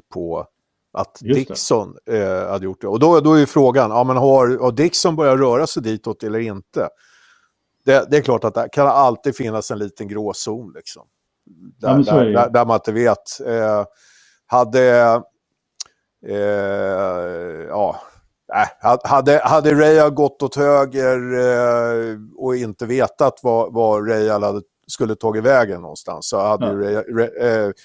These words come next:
Speaker 1: då hade ju Dixon kört om på vänster sida om honom.
Speaker 2: Ja,
Speaker 1: Så att, eh,
Speaker 2: precis, precis.
Speaker 1: eh, ja, ja. Nej, men, eh, vad fasen, eh, Felix, eh,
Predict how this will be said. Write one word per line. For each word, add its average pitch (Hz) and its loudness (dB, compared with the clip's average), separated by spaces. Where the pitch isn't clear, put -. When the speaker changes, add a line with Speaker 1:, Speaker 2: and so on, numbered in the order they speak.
Speaker 1:
då 123 2
hade 127 2
ju 120 0
Dixon 117 0
kört 117 -2
om 110 2
på - -6
vänster 127 0
sida 92 -8
om 92 -16
honom. 67 -20
Speaker 2:
Ja, 120 -6
Speaker 1:
Så - -16
att, - -20
eh, 78 -14
Speaker 2:
precis, 110 -10
precis. 101 -16
Speaker 1:
eh, 73 -12
ja, 80 -12
ja. 107 0
Nej, 156 4
men, 165 2
eh, 156 4
vad 156 0
fasen, 156 0
eh, 151 0
Felix, 180 -2
eh, 160 2